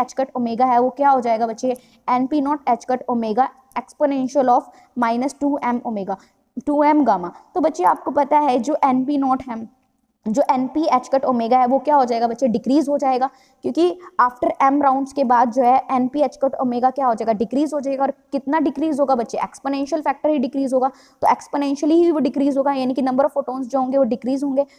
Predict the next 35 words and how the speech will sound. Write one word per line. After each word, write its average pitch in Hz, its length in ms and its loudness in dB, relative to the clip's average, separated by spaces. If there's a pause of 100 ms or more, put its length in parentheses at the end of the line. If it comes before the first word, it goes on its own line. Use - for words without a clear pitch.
(200)
तो - 140 -4
exponentially 285 800 -2 (320)
ही 302 80 4
decrease 285 360 0
होंगे। 285 200 0
तो 294 120 -2
वो 277 100 2
किसके 269 280 -8
equal 277 220 -2
होंगे? 262 180 0
Exponential 254 600 -4
of 294 160 -4
minus 233 380 -4
of 330 200 -4
two 262 160 2
m 262 220 -2
gamma, 185 280 -6
ठीक - 200 -8
है। 320 80 -2 (300)
तो - 40 0
इनिशियल 269 420 2
में 285 160 4
भी 285 100 4
आपको 277 260 0
मैंने 269 180 2
यही 254 200 4
लिया 262 220 4
था, 294 160 -2 (320)
जब 269 60 4
हमने 254 180 2
ये 254 120 2
किया 247 240 0
था, 262 120 0
तो 269 100 -2
यहाँ 254 180 -2